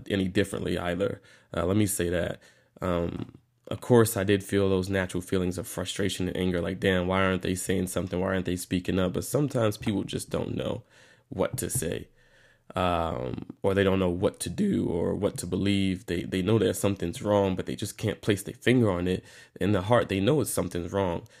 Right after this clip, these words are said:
But on the flip side of that, they may think that, "Oh man, my black friends may not do that, so not my problem." And that's the other side of it. And that's an issue. That is a very big issue, 'cause it doesn't matter whether we're doing something right or wrong.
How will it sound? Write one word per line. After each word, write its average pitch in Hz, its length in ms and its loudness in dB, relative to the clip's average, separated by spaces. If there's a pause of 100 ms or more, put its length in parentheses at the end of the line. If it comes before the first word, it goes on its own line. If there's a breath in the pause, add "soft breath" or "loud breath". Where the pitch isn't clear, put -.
(300 soft breath)
But 95 360 2
on 95 100 -2
the - 60 -8
flip - 240 2
side 85 220 0
of 92 120 2
that, 85 100 -2
they 107 120 2
may 98 160 2
think 117 300 0
that, 92 180 -4
"Oh 113 140 4
man, 107 260 4
my 104 160 0
black 95 240 0
friends 92 320 -2
may 95 100 2
not 92 220 0
do 92 160 0
that, 92 280 0 (380 soft breath)
so 90 840 0 (840)
not 98 240 2
my 90 160 -2
problem." - 540 -2 (760)
And 127 120 2
that's 117 140 4
the - 80 4
other 98 180 4
side 85 260 -6
of 87 80 -6
it. - 80 -4
And 98 100 -2
that's 107 180 -2
an 90 100 -4
issue. - 340 -4
That 98 180 2
is 98 120 -2
a 95 40 -6
very 98 220 0
big - 240 -6
issue, - 300 -6
'cause 92 340 -4 (340 loud breath)
it 95 80 -4
doesn't 104 200 4
matter 101 260 4
whether 95 220 2
we're 92 140 -2
doing 95 240 0
something 92 360 -4
right 95 220 0
or 87 60 -4
wrong. 95 440 0